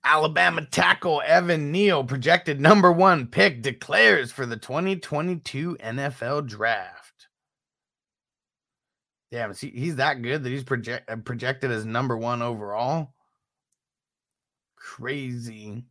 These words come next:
Yeah, we're gonna be doing some college stuff here real soon. I'm gonna be breaking down, um, gonna be breaking down the Mel Kiper big boards,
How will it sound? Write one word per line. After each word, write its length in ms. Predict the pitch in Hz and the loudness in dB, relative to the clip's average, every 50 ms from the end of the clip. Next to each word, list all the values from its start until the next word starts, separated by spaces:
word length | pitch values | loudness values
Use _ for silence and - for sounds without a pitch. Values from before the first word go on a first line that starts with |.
| _ _ _ _ _ _ _ _ _ _ _ _ _ _ _ _ _ _ _ _ _ _ _ _ _ _ _ _ _ _ _ - - _ _ _ - | _ _ _ _ _ _ _ _ _ _ _ _ _ _ _ _ _ _ _ _ _ _ _ _ _ _ _ _ _ _ _ -20 -20 _ _ _ 0
Yeah, 120 | 131 139 | 4 4
we're 120 | 135 139 143 | 6 8 8
gonna 160 | 165 196 214 | 8 8 8
be 80 | 214 226 | 8 8
doing 220 | 185 233 240 233 | 8 10 8 8
some 180 | 175 196 180 135 | 8 4 0 2
college 400 | 135 147 151 180 196 185 143 127 | 4 6 8 8 8 6 4 2
stuff 300 | - - 165 160 139 170 | 2 6 6 6 6 6
here 160 | 170 165 151 | 4 4 4
real 240 | 143 156 160 160 - | 4 4 2 2 2
soon. 400 | - - 156 165 175 175 170 165 _ - - - - - - - | 0 0 0 2 2 0 0 -2 _ -20 -20 -20 -20 -10 -4 0
I'm 100 | 135 147 | 2 4
gonna 160 | 165 165 160 | 4 4 4
be 100 | 156 151 | 4 2
breaking 440 | 135 - 143 165 156 - 160 147 131 | 2 4 4 4 4 2 0 0 0
down, 480 | 143 143 143 147 147 151 156 151 135 - _ _ _ _ _ _ _ _ - | 0 2 2 2 2 2 0 -2 -6 -8 _ _ _ _ _ _ _ _ -4
um, 600 | 131 147 139 131 120 107 101 101 101 98 92 - _ _ _ _ _ _ _ _ _ _ _ _ _ _ _ _ _ _ _ _ _ _ _ _ _ _ _ _ _ _ _ _ _ _ _ _ _ _ _ _ _ _ _ _ _ _ _ _ _ _ _ _ _ _ _ - 123 | 0 2 2 2 2 0 -2 -8 -12 -14 -16 -18 _ _ _ _ _ _ _ _ _ _ _ _ _ _ _ _ _ _ _ _ _ _ _ _ _ _ _ _ _ _ _ _ _ _ _ _ _ _ _ _ _ _ _ _ _ _ _ _ _ _ _ _ _ _ _ -4 0
gonna 180 | 135 170 185 | 2 4 4
be 80 | 180 180 | 4 4
breaking 340 | 143 156 175 170 175 165 156 | 6 6 6 6 4 2 2
down 220 | 165 165 165 165 | 4 4 4 4
the 60 | 156 | 2
Mel 240 | 151 156 160 160 151 | 2 4 4 4 4
Kiper 340 | - 170 151 151 - 160 151 | 2 2 2 2 0 -2 -2
big 240 | 151 165 160 143 139 | -2 -2 -2 -2 -4
boards, 500 | 147 143 147 151 156 160 156 143 - | -2 -2 0 0 -2 -2 -4 -8 -16